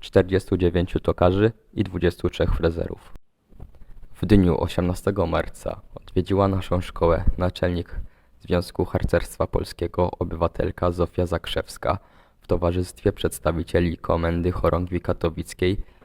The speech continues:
i wizytatora kuratorium. Goście zwiedzili szkołę i warsztaty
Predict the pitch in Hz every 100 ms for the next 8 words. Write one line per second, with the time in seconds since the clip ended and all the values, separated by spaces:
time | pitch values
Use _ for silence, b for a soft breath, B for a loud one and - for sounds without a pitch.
0 | b - 95 95 90 90 87 - 90 92
1 | - - 82 - - - - - - _
2 | _ _ _ _ _ - 82 - - 87
3 | - 87 - 90 - - 87 87 64 90
4 | 82 - - - -